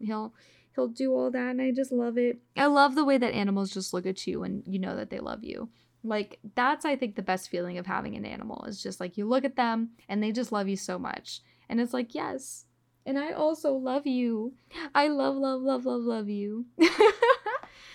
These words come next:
So I am so happy. I know that he wasn't on my ideal list of, uh,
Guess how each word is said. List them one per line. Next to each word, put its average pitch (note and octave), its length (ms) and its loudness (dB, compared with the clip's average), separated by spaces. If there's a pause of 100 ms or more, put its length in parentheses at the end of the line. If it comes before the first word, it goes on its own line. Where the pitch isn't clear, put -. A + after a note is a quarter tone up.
(160)
So G#3+ 520 -2 (1000)
I A#3 160 4
am A#3+ 180 6
so A#3+ 320 2
happy. A3+ 600 2 (520)
I A3 80 2
know A3 220 6
that A#3 300 4
he A#3 200 2
wasn't A3 540 0
on A3 240 4
my G#3+ 340 2
ideal G#3 500 0
list G3+ 360 -4 (100)
of, F#3 540 0
uh, F#3+ 340 2